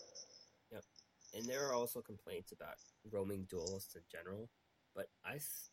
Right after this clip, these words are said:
personally, I thought Mokuba was one of the easiest people to farm ever. Like, I got all the Dark Flares and Gidmodos and everything, but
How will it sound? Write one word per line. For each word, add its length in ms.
personally, 400
I 120
thought 300
Mokuba 360
was 160
one 80
of 120
the 80
easiest 280
people 220
to 140
farm 220
ever. 140
Like, 120
I 120
got 120
all 260
the 80
Dark 240
Flares 380
and 80
Gidmodos 560
and 80
everything, 420
but 140